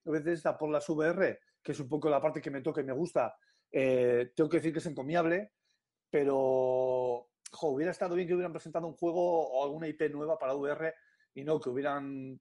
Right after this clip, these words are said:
cogido los juegos que ya tenían y haberles dado un lavado de cara, que se agradece y mucho, ¿eh? Pero,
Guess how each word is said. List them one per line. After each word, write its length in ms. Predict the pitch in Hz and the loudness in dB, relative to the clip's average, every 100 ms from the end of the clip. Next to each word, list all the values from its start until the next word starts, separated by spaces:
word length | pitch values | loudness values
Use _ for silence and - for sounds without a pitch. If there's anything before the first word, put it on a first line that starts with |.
| - | -10
cogido 680 | 143 120 151 143 139 131 131 | -10 -6 -2 2 2 4 2
los 160 | 135 | 0
juegos 200 | - 143 | -2 -6
que 100 | - | -2
ya 60 | 131 | -4
tenían 320 | 131 135 139 | -4 -6 -4
y 60 | 123 | -2
haberles 280 | 117 127 127 | -2 0 0
dado 160 | 127 | 0
un 80 | 117 | -2
lavado 220 | 107 107 | -4 -4
de 80 | 104 | -4
cara, 260 | 101 120 101 _ _ | -2 -2 -2 _ _
que 140 | 175 156 | -2 -2
se 420 | 156 135 131 131 | 2 2 2 2
agradece 540 | 127 131 147 156 196 131 | 4 4 2 2 0 0
y 80 | |
mucho, 380 | 135 180 - 113 | -6 -6 -4 -2
¿eh? 140 | 165 - _ _ _ | -2 -4 _ _ _
Pero, 680 | - 143 135 127 117 117 - | -2 2 2 2 2 -2 -8